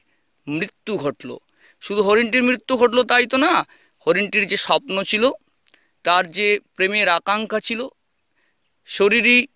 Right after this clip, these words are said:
উত্তাপ পাওয়ার যে বাসনা ছিল, সমস্ত কিছুর মৃত্যু ঘটল। সে যে সারা রাত ধরে চিতাবাঘিনীর হাত থেকে বাঁচতে পেরেছিল,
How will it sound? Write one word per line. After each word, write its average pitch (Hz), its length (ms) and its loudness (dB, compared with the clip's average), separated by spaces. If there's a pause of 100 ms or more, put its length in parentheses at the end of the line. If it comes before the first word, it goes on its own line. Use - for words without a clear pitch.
(120)
উত্তাপ 254 420 -2
পাওয়ার 247 380 2 (420)
যে 190 140 -4
বাসনা 196 420 0
ছিল, 254 180 -6 (380)
সমস্ত - 440 -10
কিছুর 202 400 -6 (300)
মৃত্যু 170 380 -8
ঘটল। 131 360 -8 (560)
সে 196 200 -2
যে 214 120 0
সারা 208 300 2
রাত 214 220 4 (100)
ধরে 214 200 0
চিতাবাঘিনীর 202 560 0
হাত 190 200 -4
থেকে 185 160 -4
বাঁচতে 175 360 -2
পেরেছিল, 208 500 0